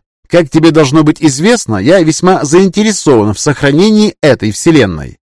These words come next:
«Однажды ты даже пытался устроить по этому поводу геноцид». «Дела давно минувших дней». «Ты пытался убить миллиарды», напомнил Архимаг. «Чтобы спасти сотни миллиардов».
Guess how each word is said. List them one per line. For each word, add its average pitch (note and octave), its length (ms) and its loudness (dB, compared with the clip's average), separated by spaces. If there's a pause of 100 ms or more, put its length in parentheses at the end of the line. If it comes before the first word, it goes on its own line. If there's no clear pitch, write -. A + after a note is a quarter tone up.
(220)
«Однажды G2+ 580 -2
ты G#2+ 120 -4
даже A#2 260 0
пытался A2+ 480 -2
устроить A#2 600 0
по G2+ 80 -4
этому A2+ 380 0
поводу A#2 440 0
геноцид». G#2 680 -4 (760)
«Дела D3 360 2
давно C#3+ 380 0
минувших F3+ 600 0
дней». A#2 420 -2 (340)
«Ты C3+ 180 2
пытался A#2+ 540 -2
убить A#2+ 360 -2
миллиарды», C3 800 0 (720)
напомнил A2 500 -2
Архимаг. G#2+ 540 -6 (260)
«Чтобы F3+ 460 0
спасти F#3+ 580 -2
сотни C#3+ 640 0
миллиардов». B2+ 720 2